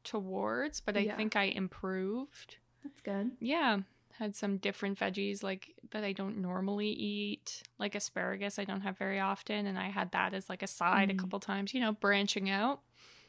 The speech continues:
Speaker 1: I'm really excited
Speaker 2: Yeah.
Speaker 1: for things to be warmer 'cause then I just feel like all the veggies and fruits taste better because they're, like, Yeah. local. <laughs>
Speaker 2: Yeah. Oh my gosh. Wait until it's, like, farmer market season.
Speaker 1: Yeah.
Speaker 2: That's, like, the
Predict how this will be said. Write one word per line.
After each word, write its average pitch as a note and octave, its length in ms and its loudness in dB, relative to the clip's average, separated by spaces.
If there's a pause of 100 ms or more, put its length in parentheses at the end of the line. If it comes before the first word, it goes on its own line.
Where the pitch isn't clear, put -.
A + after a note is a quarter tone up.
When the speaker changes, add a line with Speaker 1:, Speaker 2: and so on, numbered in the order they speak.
(140)
Speaker 1:
I'm G#3+ 200 8
really A3+ 340 8
excited G#3 540 4
Speaker 2:
Yeah. A3 60 -2
Speaker 1:
for G3+ 100 0
things F#3+ 300 -2
to F#3+ 60 -8
be F#3+ 120 0
warmer F#3 600 0
'cause - 520 -8 (100)
then F#3+ 400 -4
I G3+ 100 -4
just F#3+ 180 -8
feel F#3 140 -4
like F#3 180 -2
all F#3 160 -2
the G3+ 320 -2 (160)
veggies G3+ 540 -4
and G3 120 -4
fruits - 580 -8 (480)
taste - 340 -2
better G#3 320 0
because G3+ 320 -6
they're, F3 160 -4
like, F3 300 -8 (800)
Yeah. G3 100 0
local. G3 420 2 (100)
<laughs> C4+ 320 8
Speaker 2:
Yeah. G3+ 520 8
Oh G#3+ 40 4
my G3+ 140 8
gosh. G3 320 4
Wait G#3 360 6
until G#3+ 200 2
it's, G#3 120 -4
like, G3+ 180 2 (140)
farmer F#3+ 280 4
market G#3+ 440 2
season. A#3+ 340 2
Speaker 1:
Yeah. G3 400 8
Speaker 2:
That's, G3+ 220 6
like, A3 260 8
the A#3 160 6